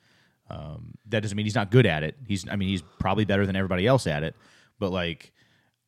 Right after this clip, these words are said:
it's boring to watch, in my opinion, 'cause you're like, "I know what he's gonna, I know,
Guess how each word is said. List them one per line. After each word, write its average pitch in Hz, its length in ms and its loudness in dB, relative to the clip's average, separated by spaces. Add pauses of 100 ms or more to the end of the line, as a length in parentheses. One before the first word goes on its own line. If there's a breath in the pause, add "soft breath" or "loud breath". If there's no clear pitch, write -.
(220)
it's - 120 -10
boring 95 480 -2
to 80 60 -4
watch, 90 300 0
in 80 60 -6
my 73 100 -8
opinion, 78 360 -10
'cause 78 120 -10
you're 80 100 -6
like, - 160 -12
"I 82 120 -10
know 78 120 -6
what 82 100 -2
he's 82 120 -4
gonna, 87 120 -8
I 90 120 -4
know, 98 260 -2